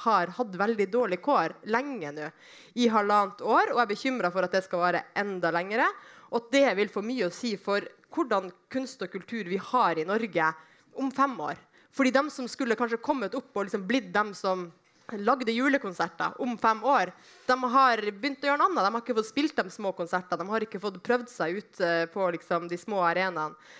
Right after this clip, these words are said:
Og derfor så mener jeg at noe av det viktigste akkurat nå, i tillegg til å så klart, eh, tenke hvordan ting kunne vært bedre før, er jo å sørge for at disse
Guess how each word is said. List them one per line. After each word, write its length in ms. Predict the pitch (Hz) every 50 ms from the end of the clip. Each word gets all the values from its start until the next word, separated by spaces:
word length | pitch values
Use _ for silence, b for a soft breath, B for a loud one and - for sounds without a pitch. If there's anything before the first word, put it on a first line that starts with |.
| B B B B B B
Og 80 | 240 247
derfor 200 | 254 262 - 392
så 120 | 285 - 330
mener 160 | 269 277 269 240
jeg 140 | 214 214
at 60 | 202 226
noe 120 | 240 240
av 60 | 226 202
det 80 | 202
viktigste 600 | 254 277 - - _ - 180 180 - - - 185 175 - -
akkurat 360 | 240 247 - - 220 196 196 -
nå, 80 | 277 294 240 185 185 202 -
i 80 | - 214
tillegg 280 | 233 226 220 196 185 -
til 160 | 202 190 185 185
å 60 | 180 180 - - - _ _ -
så 120 | - 214 190
klart, 280 | - 196 185 - - _
eh, 440 | 196 180 180 175 175 170 175 180 175 175 -
tenke 200 | 240 214 - 196
hvordan 220 | - 202 185 180 -
ting 140 | 240 214 196
kunne 160 | 226 196 180
vært 100 | 180 -
bedre 320 | 220 220 - 185 - 196 196 185
før, 240 | 277 302 262 190 - B B B B 254 196 _
er 220 | - 226 233 233 220 190
jo 100 | 170 175
å 40 |
sørge 380 | - - 226 220 214 220 160 165
for 120 | - 185 180
at 120 | 175 175
disse 280 | 185 185 - - 185